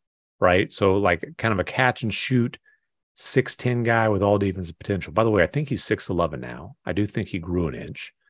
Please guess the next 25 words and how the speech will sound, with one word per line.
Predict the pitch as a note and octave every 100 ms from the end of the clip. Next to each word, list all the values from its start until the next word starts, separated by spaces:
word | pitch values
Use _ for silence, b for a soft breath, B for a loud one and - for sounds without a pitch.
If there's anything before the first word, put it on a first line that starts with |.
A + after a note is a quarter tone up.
| _ _ _
Apparently, | B2+ C3+ F2+
Alpi | E2+ - F2
Şengün | D2 - E2+ D#2+ G2+ F#2 D2+ E2 -
grew | E2+ F2 E2 E2
at | - F#2
least | E2+ G2+ -
an | D2
inch, | C#2 A#1+ - -
maybe | - F2+ D2
two. | - F#2 C#2 - _ _ _ _ _ _ -
Um, | A#2 A2 G#2+ G#2 G2+ F3+
and | B2
again, | G2+ A2+ C3+
like, | G2 F2+
just | C#3+ C3+
the | C#3+
stuff | - C#3+ C#3
he |
was | B2+
doing | A#2+ C3
off | A#2+
the | G#2+
dribble | A#2 A#2 G#2
today | F#2+ A#2 A#2
was | F2 E2